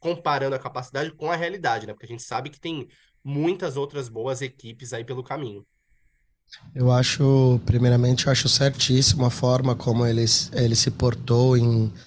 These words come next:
Speaker 2: em não colocar a pressão em cima deles, porque você fala, você falar numa entrevista ou em qualquer lugar,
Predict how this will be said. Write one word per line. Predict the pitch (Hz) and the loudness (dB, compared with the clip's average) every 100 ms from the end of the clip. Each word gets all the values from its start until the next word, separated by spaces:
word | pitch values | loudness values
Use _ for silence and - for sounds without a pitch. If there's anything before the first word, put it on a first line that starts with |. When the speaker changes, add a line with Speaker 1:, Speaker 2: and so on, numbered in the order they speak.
| _ _ _ _ | _ _ _ _
Speaker 2:
em | 127 | 0
não | 127 156 | 4 4
colocar | - 147 - 139 | 2 0 2 0
a | |
pressão | 131 131 123 - 131 139 135 - _ _ _ _ _ _ _ - | 2 2 2 4 2 2 -2 -14 _ _ _ _ _ _ _ -6
em | |
cima | - 135 123 | -2 2 2
deles, | 113 127 143 | 4 2 2
porque | - 135 - | -2 -4 -2
você | 120 - 127 | 0 2 0
fala, | - 123 127 160 151 151 - _ _ - | 0 0 0 -2 -4 -6 -14 _ _ -4
você | 123 - | 0 0
falar | 131 131 127 | 2 2 4
numa | 127 | 4
entrevista | 123 123 117 101 131 127 127 | 2 0 -2 2 2 2 2
ou | |
em | 120 | 0
qualquer | 117 - 131 | 0 0 0
lugar, | 131 123 123 117 | 2 2 2 0